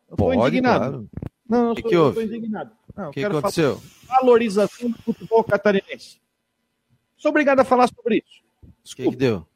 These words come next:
Speaker 1: Eu tô, eu tô aqui com a monitor vendo o esporte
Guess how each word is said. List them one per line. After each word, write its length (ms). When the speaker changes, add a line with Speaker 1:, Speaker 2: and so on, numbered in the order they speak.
Speaker 1:
Eu 60
tô, 880
eu 140
tô 180
aqui 680
com 240
a 60
monitor 600
vendo 360
o 220
esporte 580